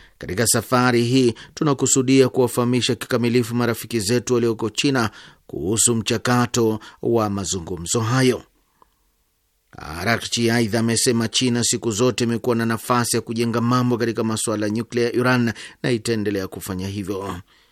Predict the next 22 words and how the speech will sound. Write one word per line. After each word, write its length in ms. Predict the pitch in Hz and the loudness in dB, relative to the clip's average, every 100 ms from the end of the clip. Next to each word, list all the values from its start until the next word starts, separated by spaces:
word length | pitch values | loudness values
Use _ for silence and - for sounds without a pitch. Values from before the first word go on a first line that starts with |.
| - - - - 143 - | -20 -20 -18 -16 -16 -14
Kadhalika, 760 | 60 73 80 113 117 113 - | -14 -12 -6 -2 0 0 0
waziri 420 | 120 113 101 123 117 | 0 2 2 2 4
wa 120 | 117 | 2
mashauri 460 | 117 - 127 120 | 2 2 4 4
ya 60 | 113 | 2
kigeni 420 | 120 104 123 120 | -2 0 2 2
wa 60 | 117 | 2
Iran 240 | 120 120 | 2 2
amesema 600 | 117 113 110 120 87 76 | 0 0 0 -2 -4 -10
China, 580 | - - 175 170 160 156 - | 0 4 6 6 4 2 0
ikiwa 600 | 127 - 139 135 131 120 - - - | -4 2 4 4 2 -2 -12 -20 -6
mmoja 460 | 123 123 127 123 123 | 0 2 2 4 4
wa 40 | |
wanachama 520 | 120 117 - 131 127 | 2 0 0 2 2
wa 60 | 120 | 2
Baraza 540 | 113 123 127 127 113 | 2 4 4 2 2
la 80 | 117 | 0
Usalama 540 | 113 - 117 123 123 | 0 0 0 0 2
la 100 | 117 | 2
Umoja 360 | 117 120 123 117 | 0 0 0 0
wa 40 | 117 | 0
Mataifa 600 | 110 117 101 - 82 | -2 -2 -2 -6 -12